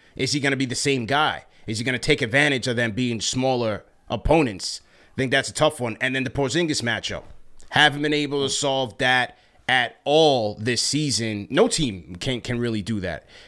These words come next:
You know, who's gonna guard him, a seven-foot-three guy at twenty-seven feet,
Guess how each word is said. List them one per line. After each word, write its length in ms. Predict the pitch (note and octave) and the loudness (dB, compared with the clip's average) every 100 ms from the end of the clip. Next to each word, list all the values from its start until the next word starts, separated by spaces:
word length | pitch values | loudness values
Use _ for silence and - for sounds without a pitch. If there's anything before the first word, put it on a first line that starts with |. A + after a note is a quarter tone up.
| - | -4
You 80 | D3 | -2
know, 100 | B2+ | 0
who's 140 | D3+ | 0
gonna 160 | F3+ D#3+ | 0 2
guard 240 | F#3 F3 | 4 4
him, 100 | D#3 | 2
a 60 | D3+ | 2
seven-foot-three 880 | F3+ D#3+ - - - E3 - E3+ D#3+ | 2 2 -2 -8 0 0 2 0 2
guy 300 | E3 D#3 B2+ | 2 2 0
at 100 | - | -2
twenty-seven 480 | E3+ D#3 - D3+ | -4 -2 -2 -2
feet, 320 | C3+ E3 D#3 | -4 -8 -8